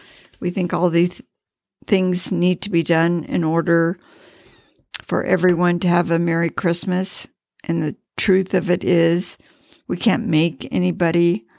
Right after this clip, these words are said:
have a Merry Christmas. If we're gonna do anything at all to help someone who is close to us have a Merry Christmas is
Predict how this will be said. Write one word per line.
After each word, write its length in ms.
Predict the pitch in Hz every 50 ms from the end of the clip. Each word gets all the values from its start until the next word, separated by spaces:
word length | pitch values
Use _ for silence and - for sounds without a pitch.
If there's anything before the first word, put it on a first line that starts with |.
| _ _ _ _ _ _ _ _ _ _ -
have 440 | - 180 175 175 175 175 165 - - -
a 80 | 185 180
Merry 340 | 170 170 170 175 170 175 170
Christmas. 800 | - - 185 170 165 - - 170 170 170 175 175 - - - _ _ _ _ _ _ _
If 160 | - - 180 -
we're 120 | 202 180
gonna 180 | 202 196 185 175
do 480 | 160 - 180 175 175 170 170 165 160 -
anything 480 | - 185 175 175 180 - 190 180 170
at 120 | 160 - -
all 480 | - 147 147 156 170 180 185 220 - _ - - - - - - - - - - - - _ _ _ _ -
to 120 | - 156
help 460 | 160 175 170 165 170 175 170 - - - - _ _ _ _ _ _ _ _
someone 680 | - - - - 185 175 175 180 180 175 175 175 180 185 _ _ _ _ _ _ _ _ _ _ _ _ _ _ _ _ _ _ _ _ _ _ _ _ _
who 120 | - 190 175
is 160 | 170 165 -
close 400 | - - 190 165 170 170 - -
to 100 | - 185
us 380 | 175 175 170 185 - - - - -
have 220 | - 170 175 165
a 80 | 170 165
Merry 260 | 170 170 170 160 165
Christmas 720 | 160 - - 180 170 - - 180 175 180 180 180 - - -
is 320 | - 165 151 151 - -